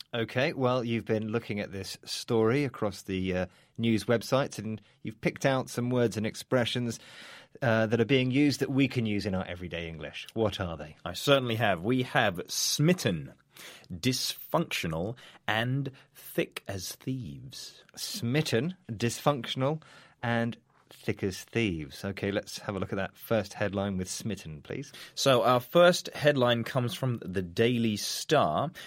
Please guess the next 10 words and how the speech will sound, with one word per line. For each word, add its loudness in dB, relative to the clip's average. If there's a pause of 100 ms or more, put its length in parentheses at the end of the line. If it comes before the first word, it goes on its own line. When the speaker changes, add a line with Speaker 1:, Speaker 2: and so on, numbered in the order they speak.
Speaker 2:
and -6
it's -8
actually 2
within 2
the 4
article 0
itself. 2
Speaker 1:
Mm-hmm. -10 (140)
Speaker 2:
It 2
says, 4